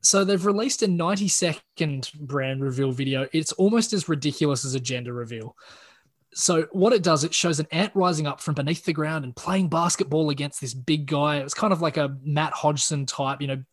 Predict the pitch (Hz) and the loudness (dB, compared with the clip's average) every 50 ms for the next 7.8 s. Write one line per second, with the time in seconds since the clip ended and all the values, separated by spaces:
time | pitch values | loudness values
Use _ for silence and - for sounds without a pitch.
0 | _ _ - 156 147 147 139 139 139 143 147 - 147 139 131 127 120 - 156 143 | _ _ -6 -6 -4 -4 -4 -4 -4 -4 -4 -4 -6 -8 -8 -6 -4 -2 -2 -2
1 | 139 131 127 127 123 127 135 - - - - - - - - - - 170 196 190 | -2 -4 -6 -6 -4 -4 -6 -6 -8 -14 -20 -18 -18 -20 -16 -8 -4 -2 0 0
2 | 185 240 269 214 185 202 196 196 190 175 165 - - 175 170 165 147 165 156 147 | 2 0 0 2 2 2 2 2 2 2 2 2 2 2 2 2 0 0 -2 -2
3 | 147 139 139 147 - - 156 143 - - 151 143 139 139 139 135 131 139 131 - | -2 -2 -2 -2 -2 -4 -4 -4 -2 0 0 0 0 0 -2 -2 -4 -4 -6 -8
4 | - - 147 139 - - - - 160 139 131 131 131 139 - - 151 143 131 151 | -6 -4 -4 -6 -6 -8 -8 -6 -4 -4 -4 -4 -8 -10 -6 -6 -6 -4 -2 -2
5 | 143 139 151 151 143 143 135 127 - - - 139 131 127 127 - - 135 123 - | 0 0 2 2 2 0 -2 -4 -6 -6 -6 -6 -4 -6 -6 -6 -6 -8 -6 -8
6 | 127 120 - - 151 135 139 139 135 131 123 123 127 123 120 120 - _ - - | -8 -4 -4 -4 -2 -4 -4 -6 -6 -6 -6 -6 -6 -6 -6 -8 -10 _ -20 -20
7 | - - - - - - _ _ - - - 160 156 156 156 | -18 -18 -20 -20 -20 -20 _ _ -6 0 2 4 4 4 2